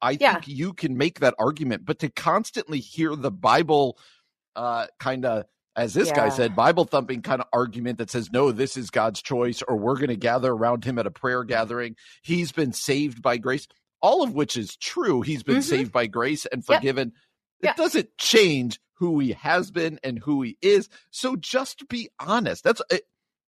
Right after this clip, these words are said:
Speaker 1: I would have all the respect in the world if I heard a commentator or even, uh, Herschel Walker's not gonna do himself, but somebody from Georgia just get up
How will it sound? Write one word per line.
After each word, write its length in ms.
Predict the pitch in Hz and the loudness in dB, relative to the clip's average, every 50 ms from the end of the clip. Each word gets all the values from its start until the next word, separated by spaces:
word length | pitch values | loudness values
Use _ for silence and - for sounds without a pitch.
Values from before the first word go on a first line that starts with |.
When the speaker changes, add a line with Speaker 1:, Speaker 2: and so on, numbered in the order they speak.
| _ _ _ _ _ _ _ _ _ _ - _ _ - | _ _ _ _ _ _ _ _ _ _ -20 _ _ -4
Speaker 1:
I 120 | - 160 185 | 0 2 4
would 140 | 220 240 | 4 4
have 220 | 277 254 175 156 - - - | 4 4 2 0 0 -2 0
all 260 | 156 147 156 165 180 | 2 4 4 4 4
the 140 | 185 175 202 | 4 2 0
respect 520 | 160 151 165 - - - - 139 - - - | 2 2 -2 -2 0 0 0 0 0 -2 -8
in 200 | - 151 143 131 | -4 -2 0 0
the 80 | 123 | 0
world 440 | 117 107 110 104 98 92 90 87 87 _ _ _ _ _ _ - | 0 0 0 2 2 0 -2 -4 -8 _ _ _ _ _ _ -4
if 180 | 143 147 131 - - | -2 -2 -2 0 0
I 160 | 131 131 123 | 2 2 2
heard 500 | 107 - - 160 151 147 151 156 160 147 - | 0 0 -2 0 0 2 2 2 0 0 -2
a 80 | 123 107 | -4 -6
commentator 840 | - - - 123 131 131 135 127 - 143 123 127 120 127 123 123 123 _ _ _ _ _ _ - | -6 -6 -6 -6 -6 -4 -6 -6 -4 -4 -4 -2 -4 -4 -6 -6 -8 _ _ _ _ _ _ -6
or 200 | 190 202 220 214 - - | -2 -2 -2 -2 -4 -6
even, 420 | 233 269 262 247 240 247 247 - _ - | -4 -2 0 0 0 0 -2 -8 _ -2
uh, 240 | 160 160 147 135 127 - | 0 2 2 2 0 -2
Herschel 400 | - 127 120 135 143 127 - 123 | -2 -4 -2 0 -2 -2 -2 -2
Walker's 280 | 104 101 - - 107 98 | -2 -2 -2 -2 -4 -4
not 120 | 107 98 | -4 -6
gonna 100 | - 101 | -6 -8
do 60 | 98 98 | -10 -10
himself, 340 | 90 90 - 117 107 - | -10 -6 -4 -4 -4 -4
but 140 | - 143 139 _ _ _ | -4 -6 -6 _ _ _
somebody 400 | - - 185 180 175 190 170 165 | -8 -2 0 0 2 2 0 0
from 220 | - - 147 127 | 0 0 -4 -4
Georgia 400 | 98 107 135 123 123 113 120 135 | 0 0 2 2 2 2 0 -4
just 240 | 123 - 135 127 95 - | -2 -2 -4 -4 -2 0
get 140 | 139 151 175 | 0 2 2
up 160 | 185 - - | 2 0 -2